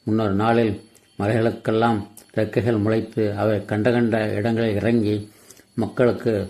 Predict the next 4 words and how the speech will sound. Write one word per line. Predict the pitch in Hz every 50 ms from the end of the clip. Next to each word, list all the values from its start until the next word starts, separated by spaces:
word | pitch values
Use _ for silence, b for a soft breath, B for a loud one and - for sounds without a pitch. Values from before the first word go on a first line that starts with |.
| - -
சொல்லனா | 101 95 110 113 117 120 127 131 131 131 127
துயரத்தை | - 120 117 110 110 101 - - 110 104 98 92 98 - -
அளித்தது. | 92 98 101 104 - 98 98 104 98 95 - b b b b b b b b b
அதனால் | - 104 110 113 123 120 117 104 95 -